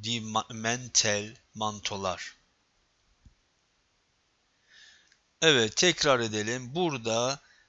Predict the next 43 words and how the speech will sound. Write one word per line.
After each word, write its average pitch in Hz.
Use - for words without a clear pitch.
değişiklik 113
yok. 139
S-, -
çoğulun 117
başına 110
die 139
getiriyoruz. 104
Das 120
da 110
olsa, 98
der 113
da 101
olsa, 98
die 117
de 101
olsa 95
çoğul 117
şekli -
yine 107
aynı 117
yazıyoruz 117
fakat 110
die 110
ile. 92
Dediğim 104
gibi 95
das -
Fenster, 92
die 95
Fenster, 120
der 95
Schüler, 92
die 95
Schüler, 120
der 90
Lehrer, 113
die 90
Lehrer, 113
das -
Zimmer, 117
die 131
Zimmer 101
şeklinde. 95